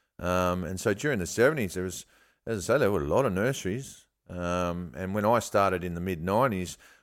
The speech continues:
a lot of those nurseries were winding up. Um, so I'd actually say we're in, we, we've certainly finished that first generation. I think the Khoroshevs, I mean, Dot is, Dorothy's still alive.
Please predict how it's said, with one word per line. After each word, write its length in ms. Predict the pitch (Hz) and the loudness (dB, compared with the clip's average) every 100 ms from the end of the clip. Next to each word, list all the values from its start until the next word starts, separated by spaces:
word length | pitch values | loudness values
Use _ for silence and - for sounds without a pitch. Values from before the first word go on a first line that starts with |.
| - | 0
a 40 | |
lot 160 | 120 131 | 4 6
of 60 | 107 | 6
those 240 | 95 90 | 4 2
nurseries 460 | 98 107 104 92 85 | 2 0 0 -4 -6
were 80 | |
winding 500 | 85 85 87 85 80 | -6 -4 -4 -4 -6
up. 200 | 92 175 _ _ _ _ _ _ - | -6 -6 _ _ _ _ _ _ -8
Um, 680 | 87 87 85 85 85 82 85 _ _ _ _ _ - | -2 0 2 0 -2 -6 -12 _ _ _ _ _ -4
so 420 | 104 98 95 98 - | 2 4 4 2 2
I'd 180 | 190 220 | 2 4
actually 320 | 117 - 107 | 4 2 -2
say 240 | - 98 | 2 2
we're 220 | 95 95 92 | 4 2 2
in, 240 | 92 73 | -2 -6
we, 200 | 85 98 | -6 -6
we've 340 | 90 82 95 85 | -6 -6 -6 -4
certainly 340 | - 170 127 | 0 0 0
finished 360 | - 117 104 - | -4 -2 -4 -2
that 160 | 92 - | -4 -2
first 240 | 98 98 | -2 -2
generation. 840 | - 98 85 87 98 - 82 80 82 - | -2 -4 0 0 0 -2 -8 -10 -12 -14
I 120 | 82 | -12
think 180 | - 160 | -10 -10
the 60 | - | -6
Khoroshevs, 800 | - 117 113 - 95 82 - - | 2 4 4 2 -2 -2 -8 -8
I 40 | |
mean, 240 | 95 90 - - - _ | -6 -6 -10 -20 -20 _
Dot 280 | 110 113 - | 4 4 2
is, 220 | 90 - - | -8 -10 -2
Dorothy's 400 | 107 120 95 85 | 2 2 0 -10
still 220 | - 90 | -6 -6
alive. 580 | 78 87 92 90 127 | -2 0 0 -2 -10